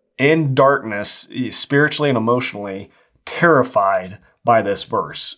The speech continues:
who feel debilitated by verses like this. I, I want to dive into this, and I want to talk about what I think this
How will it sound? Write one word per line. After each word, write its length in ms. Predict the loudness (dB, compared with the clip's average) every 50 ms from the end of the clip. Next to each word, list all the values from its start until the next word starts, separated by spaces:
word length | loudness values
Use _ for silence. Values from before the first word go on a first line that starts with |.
| -4
who 160 | -2 -2 -2
feel 640 | -2 -2 0 2 4 6 6 6 6 4 2 0 -8 -20 -20 -20 -20 -20 _ _ _ _ -10 -2
debilitated 1080 | 2 4 4 4 6 4 4 4 4 2 0 -4 -6 -6 -6 -8 -8 -10 -12 -10 -2
by 520 | 2 4 4 4 4 2 0 -2 -6 -12 -16 _ _
verses 380 | -8 -4 -4 -4 -4 -4 -4 -4
like 220 | -4 -4 -4 -6
this. 320 | -12 -12 -10 -10 -10 -10 -6 0
I, 480 | 2 4 6 6 4 4 2 -2 -6 -10 _ _ _ _ _ 0
I 180 | 2 4 4
want 220 | 6 4 4 2 0
to 380 | 0 0 2 2 2 0 -4 -8 -14 -20 _ _ _ _ _ -16 -4 2
dive 280 | 4 4 6 6 4
into 240 | 4 2 0 0 0
this, 340 | 0 2 0 0 -2 -4 -8 -8
and 100 | -4 -2
I 60 | 0
want 140 | 2 2 2
to 60 | 2
talk 180 | 2 2 2 2
about 240 | 2 0 0 0 2
what 180 | 2 2 2
I 100 | 2 -2
think 480 | -4 -4 -4 -6 -6 -6 -10 -18 -10 -2
this 320 | 2 2 2 2 0 -6